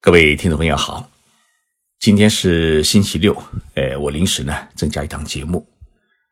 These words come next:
因为今天啊，日本发生了一起很重要的新闻，就是著名影星泽扣惠里香因为吸毒而遭到了警方的逮捕。那么，如果你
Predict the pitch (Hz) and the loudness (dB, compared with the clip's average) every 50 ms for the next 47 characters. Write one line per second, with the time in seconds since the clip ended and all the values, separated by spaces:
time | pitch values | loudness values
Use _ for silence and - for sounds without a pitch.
0 | _ _ - 90 82 82 78 78 - - 87 82 - 98 82 78 - - - - | _ _ 0 2 2 2 2 2 0 0 -2 0 0 -2 -2 -2 -4 -8 -12 -10
1 | _ - 90 - 69 69 - - 80 - - 78 71 67 71 71 69 - - - | _ -4 -4 -2 -2 -2 -2 -2 -2 -2 -4 -6 -6 -6 -6 -6 -6 -6 -6 -6
2 | 69 76 73 69 - - - 76 78 - 101 98 82 69 - - - 101 92 87 | -6 -6 -8 -8 -8 -10 -12 -10 -4 -2 0 0 -2 -2 -4 -4 0 0 0 0
3 | - - - - - _ _ _ _ _ _ - - - - - - 69 - - | -2 -6 -10 -12 -12 _ _ _ _ _ _ -8 -6 -4 -4 -4 -6 -6 -8 -14
4 | _ _ _ _ _ - - - 113 85 71 73 78 87 95 82 69 67 71 - | _ _ _ _ _ 0 2 4 4 4 2 0 0 2 2 0 0 -4 -8 -6
5 | - - 90 98 - - _ _ _ - - 85 95 107 - - - - - - | -2 -2 -2 -2 -4 -8 _ _ _ -2 0 2 2 0 0 -2 -4 -2 -2 -4
6 | - - - - - - - 101 95 - - _ _ _ _ _ _ _ _ _ | -4 -4 -6 -10 -6 -2 -2 -2 -2 -2 -6 _ _ _ _ _ _ _ _ _
7 | _ _ - 98 95 87 78 - - - - - - 69 80 - - _ _ _ | _ _ -2 0 0 2 2 2 2 2 2 0 0 -2 -6 -8 -10 _ _ _
8 | _ - - 71 - - - 67 - 71 71 69 - - - 71 - 71 73 76 | _ -4 -4 -4 -4 -4 -4 -4 -4 -6 -10 -10 -10 -10 -10 -10 -8 -10 -10 -10
9 | - - - - - - - _ _ _ _ _ _ _ _ _ _ _ _ _ | -12 -12 -12 -10 -10 -10 -12 _ _ _ _ _ _ _ _ _ _ _ _ _
10 | _ _ _ _ - - 78 80 82 85 87 - - - - - _ _ _ _ | _ _ _ _ -6 -4 -2 0 0 -2 -2 -6 -8 -14 -16 -16 _ _ _ _
11 | _ - - - 87 95 117 139 135 - 90 73 69 69 | _ -8 -4 0 4 4 4 4 4 2 0 0 0 -2